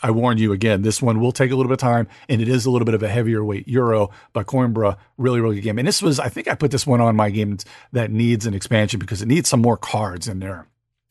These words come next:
But it really, I know they have a mini expansion, but they really need a heavier, you know, a larger expansion there. But check this one out, Coimbra by Brasini and Gili. But my number one dice drafting game came out in twenty seventeen.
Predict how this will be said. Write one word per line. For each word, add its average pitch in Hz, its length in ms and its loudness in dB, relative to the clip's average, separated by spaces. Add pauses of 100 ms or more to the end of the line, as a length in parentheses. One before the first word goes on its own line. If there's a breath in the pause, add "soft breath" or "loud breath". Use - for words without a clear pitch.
But 113 140 -2
it 110 100 -4
really, 123 320 2 (260 loud breath)
I 175 40 -4
know 185 80 2
they 165 80 4
have 135 100 2
a 113 60 4
mini 123 220 4
expansion, 104 440 0
but 101 100 -6
they 110 160 0
really 101 280 -2
need 92 180 -4
a 87 100 -10
heavier, 92 460 -6 (180 loud breath)
you 135 60 -2
know, 104 140 0
a 104 180 -2
larger 98 400 0
expansion 95 460 2
there. 95 120 0
But 101 120 -2
check - 180 0
this - 160 -8
one 127 100 2
out, 120 200 2 (280 loud breath)
Coimbra 120 540 2 (380 loud breath)
by 104 240 2
Brasini 113 560 0
and 101 320 -4
Gili. 95 400 -4 (220 loud breath)
But 139 100 2
my 139 120 2
number 277 500 0
one 165 500 0 (240)
dice 110 320 2
drafting 113 400 2
game 95 260 2
came 104 180 2
out 113 100 2
in 98 60 -2
twenty 151 220 0
seventeen. 131 640 0